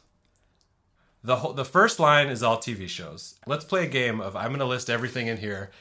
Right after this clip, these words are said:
and stop me when I say something that's not a T V show. Portlandia, Orange is the New Black,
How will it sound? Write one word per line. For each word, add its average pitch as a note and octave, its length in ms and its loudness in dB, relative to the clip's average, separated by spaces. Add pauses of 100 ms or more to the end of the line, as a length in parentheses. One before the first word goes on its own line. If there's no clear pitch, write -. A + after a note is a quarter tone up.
(120)
and G#2 140 -10
stop B2 260 0
me C3+ 80 -4
when A#2+ 140 -2
I A2 80 0
say G#2+ 200 -6
something G#2 300 -8
that's F#2+ 160 -10
not G2 180 -2
a G2+ 60 -6
T G#2 160 -14
V F#2+ 140 -14
show. - 320 -16 (640)
Portlandia, B2+ 720 -2 (360)
Orange A2 240 -2
is G#2+ 80 -6
the G2 80 -6
New F#2+ 160 -8
Black, C#3+ 400 -2